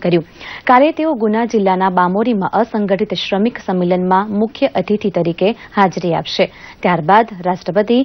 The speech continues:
ગુના રવાના થશે અને ત્યાં મિની સ્માર્ટ સિટીના શુભારંભ સમારોહમાં મુખ્ય અતિથિ તરીકે હાજરી આપશે. બ્રિટનની અદાલતે વિવાદિત કારોબારી વિજય માલ્યાના પ્રત્યાર્પણ સાથે જોડાયેલ કેસમાં ભારતીય અધિકારીઓ દ્વારા રજૂ કરાયેલા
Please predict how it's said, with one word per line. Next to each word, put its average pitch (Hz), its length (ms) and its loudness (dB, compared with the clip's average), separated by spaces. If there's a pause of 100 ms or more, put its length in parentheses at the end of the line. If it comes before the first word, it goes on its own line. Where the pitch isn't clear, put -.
(220)
ગુના 247 400 2
રવાના 175 300 2
થશે 175 320 -4 (120)
અને 175 200 -2 (100)
ત્યાં 202 260 2 (180)
મિની 254 280 4
સ્માર્ટ 190 420 -2
સિટીના 185 360 0
શુભારંભ 196 500 0
સમારોહમાં 175 580 0 (200)
મુખ્ય 285 440 2
અતિથિ 202 280 0
તરીકે 175 380 0
હાજરી 170 400 -2
આપશે. - 380 -2 (1700)
બ્રિટનની 320 480 4
અદાલતે 247 400 4
વિવાદિત 226 480 2
કારોબારી 196 580 2
વિજય 226 320 0 (120)
માલ્યાના 180 500 2
પ્રત્યાર્પણ 190 640 -2
સાથે 190 300 0
જોડાયેલ 175 360 2 (120)
કેસમાં 220 520 4 (360)
ભારતીય 220 480 -2
અધિકારીઓ 180 500 -2
દ્વારા 185 320 2
રજૂ 175 220 -4
કરાયેલા 175 340 0